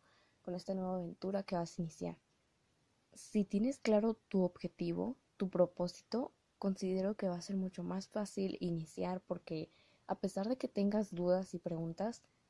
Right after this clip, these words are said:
tu propósito, tu objetivo te va a impulsar a,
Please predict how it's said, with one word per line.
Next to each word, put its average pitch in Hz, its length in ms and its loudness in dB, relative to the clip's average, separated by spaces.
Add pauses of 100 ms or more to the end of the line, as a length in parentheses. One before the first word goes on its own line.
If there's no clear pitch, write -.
(500)
tu 233 120 2
propósito, 214 800 2
tu - 120 2
objetivo 208 540 0
te - 160 -2
va 185 140 0
a 190 60 2
impulsar 202 800 -2 (680)
a, 170 420 -4